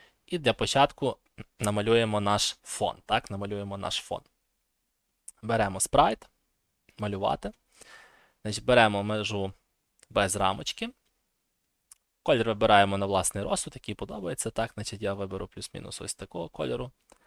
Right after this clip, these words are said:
Інструмент прямокутник і малюємо на цілу область плюс-мінус ось таким чином.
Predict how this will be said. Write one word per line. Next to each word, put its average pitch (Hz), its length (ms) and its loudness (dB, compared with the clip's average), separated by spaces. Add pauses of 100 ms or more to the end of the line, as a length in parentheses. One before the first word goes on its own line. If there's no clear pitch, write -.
(220)
Інструмент 113 480 -2
прямокутник 104 680 -4
і 135 120 -8
малюємо 104 500 -2
на 101 300 -2 (1300)
цілу 104 260 -4
область 98 420 -6
плюс-мінус 95 500 -10
ось - 160 -8
таким 95 300 -12
чином. - 300 -12